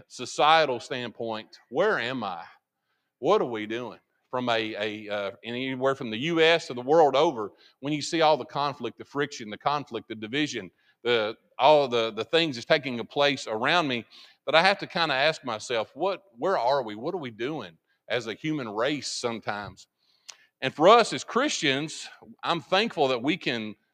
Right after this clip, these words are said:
lean into and lean on our faith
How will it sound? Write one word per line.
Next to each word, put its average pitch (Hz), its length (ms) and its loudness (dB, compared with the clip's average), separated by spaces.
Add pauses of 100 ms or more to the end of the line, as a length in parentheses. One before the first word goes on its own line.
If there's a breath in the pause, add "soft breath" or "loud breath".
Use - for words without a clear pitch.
lean 165 460 0
into 143 760 -2
and 117 140 -6
lean 160 320 0
on 131 680 0 (540 soft breath)
our 120 160 4
faith 143 640 0